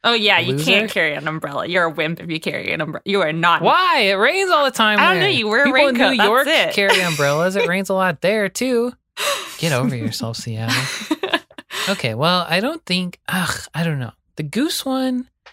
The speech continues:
Speaker 2: on the one hand, I feel like nobody would give a shit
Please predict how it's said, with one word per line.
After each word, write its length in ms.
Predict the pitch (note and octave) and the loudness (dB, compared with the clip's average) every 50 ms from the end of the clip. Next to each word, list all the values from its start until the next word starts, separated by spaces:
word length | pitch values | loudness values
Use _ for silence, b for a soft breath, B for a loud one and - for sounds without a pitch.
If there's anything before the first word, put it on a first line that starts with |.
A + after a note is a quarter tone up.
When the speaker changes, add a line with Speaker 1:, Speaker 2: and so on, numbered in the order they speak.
| b b b b b | b b b b b
Speaker 2:
on 120 | C#3+ C#3 | -4 -4
the 80 | B2+ A#2+ | -4 -4
one 240 | B2 C#3 E3+ F#3+ F#3 | -2 -2 -2 -2 -2
hand, 400 | - F#3 D#3+ D#3+ D#3+ D3+ C#3+ C#3+ | -2 -2 -2 -2 -2 -2 -4 -4
I 60 | C#3+ | -6
feel 320 | - - - B2+ A#2+ A#2 | -8 -8 -6 -6 -4 -4
like 320 | A#2 G#2+ G#2 G#2 G#2 _ - | -4 -6 -8 -8 -10 _ -10
nobody 460 | A2+ G#2+ G#2+ G#2+ - B2 C3+ C#3+ D3 | -8 -6 -6 -6 -6 -8 -8 -6 -6
would 180 | C#3+ C#3 C3+ B2+ | -6 -6 -6 -6
give 180 | A#2 A2+ G2+ | -8 -8 -8
a 60 | G#2+ A2 | -8 -8
shit 400 | - - - G#2 G2+ - - | -8 -8 -10 -10 -12 -12 -14